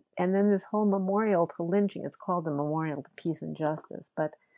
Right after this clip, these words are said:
it basically names over four thousand people who were publicly lynched on these steel pillars by county. So, so each county where there was a public lynching, there's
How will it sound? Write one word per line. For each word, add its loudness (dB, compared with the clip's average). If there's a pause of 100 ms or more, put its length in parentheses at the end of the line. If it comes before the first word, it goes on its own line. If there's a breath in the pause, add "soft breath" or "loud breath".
(640 loud breath)
it 2
basically 6
names 6 (120)
over 8
four 4
thousand 2
people -2
who 4
were 2
publicly 2
lynched -4 (540)
on 6
these 2 (200)
steel 2
pillars 2 (220)
by 4
county. -2
So, 0 (120)
so 0
each 2
county 0
where 0
there 0
was -2
a -2
public -2
lynching, -4
there's 0